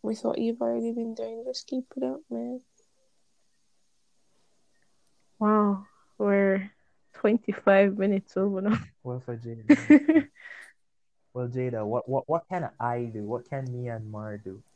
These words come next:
Speaker 2: Well, as I said, you know, I, I don't really talk to anyone, so just having someone other than my thoughts, um,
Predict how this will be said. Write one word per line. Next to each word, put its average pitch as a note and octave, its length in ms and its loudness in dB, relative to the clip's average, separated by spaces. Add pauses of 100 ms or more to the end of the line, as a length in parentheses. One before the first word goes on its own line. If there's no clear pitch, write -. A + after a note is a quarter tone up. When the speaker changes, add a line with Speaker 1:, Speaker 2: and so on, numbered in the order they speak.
(460)
Speaker 2:
Well, D4 280 10
as B3+ 200 6
I C4 80 8
said, B3 340 6
you A3 100 6
know, G3+ 240 6 (120)
I, A3+ 260 8 (160)
I G#3+ 60 4
don't A3 160 10
really A3+ 240 8
talk A#3+ 380 6
to - 120 4
anyone, F#3+ 420 4
so - 140 0
just G3+ 240 2
having G3 580 4 (880)
someone G3+ 340 4
other F#3+ 220 6
than F#3 280 4
my F#3 160 4
thoughts, - 640 0 (840)
um, F#3+ 600 0